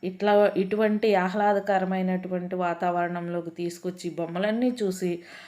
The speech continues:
వాడు ముందు ఏడుపు ఆపేసి చక్కగా ఈ బొమ్మల వైపు చూస్తూ ఉండిపోతాడు. వాడికి ఇక ఇంటికి వెళ్ళాలన్న ఆలోచన రాదు. అట్లా ఒక టూ డేస్ అలవాటైతే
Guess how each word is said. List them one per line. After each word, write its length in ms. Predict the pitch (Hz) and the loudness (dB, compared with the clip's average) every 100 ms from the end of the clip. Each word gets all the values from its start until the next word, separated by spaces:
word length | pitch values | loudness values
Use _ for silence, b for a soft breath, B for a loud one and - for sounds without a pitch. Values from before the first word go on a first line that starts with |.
| B B B | B B B
వాడు 180 | 190 185 | 0 0
ముందు 320 | 180 190 226 | 0 0 0
ఏడుపు 880 | 233 185 196 220 247 254 220 190 190 - | 2 2 4 2 0 0 2 2 0 0
ఆపేసి 600 | 180 226 262 240 240 202 | 0 0 0 0 -2 -6
చక్కగా 440 | 190 208 214 226 | -4 -4 0 2
ఈ 60 | 208 | 4
బొమ్మల 400 | 190 190 214 233 | 2 2 4 4
వైపు 260 | 233 226 | 4 2
చూస్తూ 540 | 220 226 226 220 240 233 | -2 -2 -2 -2 0 2
ఉండిపోతాడు. 680 | 190 180 170 156 143 147 147 - B B B B B | 2 0 -2 -2 -4 -6 -10 -16 B B B B B
వాడికి 440 | 165 185 190 196 | 2 4 4 2
ఇక 120 | 196 196 | 0 2
ఇంటికి 480 | 196 196 220 247 | 4 2 0 -2
వెళ్ళాలన్న 640 | 247 226 220 220 220 214 208 | 2 4 6 6 4 4 2
ఆలోచన 560 | 196 214 247 247 226 | 2 2 2 0 -4
రాదు. 340 | 185 156 143 151 - | -2 -4 -6 -12 -10
అట్లా 420 | 196 214 233 208 | -8 0 2 4
ఒక 200 | 196 190 | 4 2
టూ 280 | 190 190 247 | 0 2 4
డేస్ 300 | 247 254 254 | 6 6 4
అలవాటైతే 840 | 214 190 214 214 208 165 202 285 | 0 4 4 4 2 0 -2 -4